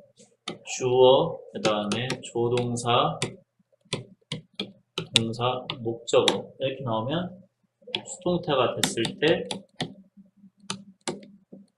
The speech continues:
목적어는 주어로 내려오고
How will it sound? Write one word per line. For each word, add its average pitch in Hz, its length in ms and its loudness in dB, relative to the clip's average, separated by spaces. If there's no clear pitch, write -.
목적어는 123 560 4
주어로 123 280 0
내려오고 113 600 2